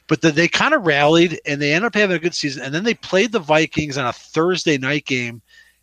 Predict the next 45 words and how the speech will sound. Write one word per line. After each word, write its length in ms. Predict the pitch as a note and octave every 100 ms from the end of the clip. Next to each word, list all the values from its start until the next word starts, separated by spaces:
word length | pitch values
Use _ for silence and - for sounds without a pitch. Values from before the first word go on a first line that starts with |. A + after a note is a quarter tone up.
| -
in, 340 | C#3+ D#3 D#3+ D#3
uh, 180 | C3+
Minnesota, 720 | C3+ C#3 B2+ - D3+ C#3+ C3+ A2
and 140 | B2
they 100 | C3+ A2+ _
battled, 600 | D#3 D#3+ D#3+ A2+ E2 - - -
and 300 | C#3 C3+ C3+
it 60 |
was 180 | C3+ C3+
a 80 | C#3
much 460 | C3 C#3+ E3 - -
different 320 | E3+ D3+ B2+
game, 260 | C#3 C3+
and 100 | C3+
they 100 | C3
were 100 | C3
like, 200 | C3 C3 -
"That 160 | D#3+
mu-," 60 | D#3 - - - -
you 100 | F#3+
know 80 | A#3+
how, 100 | B3
like, 140 | F#3
you 80 | E3
talk 260 | F3 E3+
about, 180 | E3+ D#3+
like, 120 | D3+
a 40 | C#3
team 240 | - F3+ D#3+
started 240 | E3+ C#3
turning 260 | - E3 D3+
a 60 |
corner, 340 | - D3+ D3 C#3
like 220 | C3 - - - - _
Cubs 280 | - G3 E3+
and 80 | E3
the 60 | D#3+
Cardinals, 520 | - D#3+ D#3+ C#3+ B2
for 140 | -
example, 460 | B2+ A#2+ B2+ - A#2+
in 80 | B2
twenty 300 | - D#3 D3+
fourteen 480 | - D#3 - D3 B2+
fifteen, 480 | - C3 - C3
where 200 | B2 A#2+